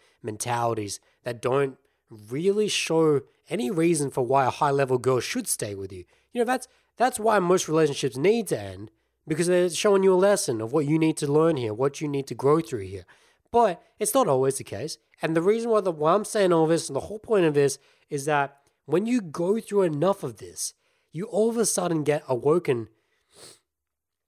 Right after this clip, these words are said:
uh, awakened. I think it's awakened. It could be both. I don't know. Who cares? You know, you all of a sudden just awake to the fact,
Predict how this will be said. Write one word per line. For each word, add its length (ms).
uh, 460
awakened. 640
I 60
think 120
it's 100
awakened. 500
It 120
could 160
be 80
both. 260
I 60
don't 80
know. 20
Who 60
cares? 240
You 100
know, 60
you 120
all 60
of 80
a 40
sudden 380
just 240
awake 500
to 120
the 120
fact, 420